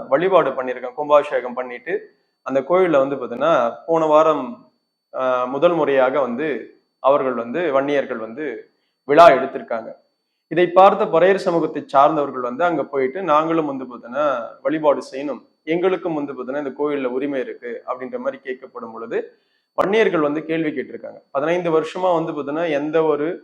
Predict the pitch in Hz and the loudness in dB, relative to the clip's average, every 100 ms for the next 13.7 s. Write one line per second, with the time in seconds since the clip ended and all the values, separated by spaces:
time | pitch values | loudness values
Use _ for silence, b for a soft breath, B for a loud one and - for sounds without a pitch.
0 | _ _ _ 151 160 165 160 143 135 135 | _ _ _ 0 4 4 2 -2 -6 -6
1 | 170 190 147 147 160 160 143 135 151 160 | -4 -4 -4 0 2 4 4 2 -2 0
2 | 147 147 135 135 151 147 147 139 143 131 | 0 -4 -6 -4 -2 -2 0 0 0 -8
3 | 196 190 165 151 135 139 156 156 143 139 | 0 0 0 0 0 2 2 2 0 -4
4 | 156 147 127 147 151 139 131 135 143 143 | -6 -6 -6 -4 -2 -2 -4 -8 -4 -2
5 | 139 131 - 120 127 151 180 151 139 143 | -2 -4 -16 -18 -6 -4 -4 -8 -4 -2
6 | 139 135 156 143 127 135 151 131 123 - | -2 -4 -14 -6 -6 -2 -2 -2 -6 -14
7 | 127 120 110 117 123 - _ _ _ _ | -20 -12 -12 -10 -14 -14 _ _ _ _
8 | _ 117 139 165 175 160 160 170 - 185 | _ 4 6 6 6 2 2 -2 2 6
9 | 202 196 160 156 156 170 170 147 180 180 | 6 6 2 2 2 0 2 0 2 -2
10 | 151 165 175 165 160 156 151 170 165 - | -2 0 0 0 -2 -8 -4 -2 -4 -6
11 | 156 160 165 147 147 175 160 156 151 139 | -2 0 0 -2 -4 -6 -6 -6 -8 -8
12 | 127 151 160 151 147 127 131 175 143 135 | -4 -2 -2 -4 -4 -6 -6 -6 0 0
13 | 135 131 131 139 120 113 | 0 -6 -4 -2 -2 -4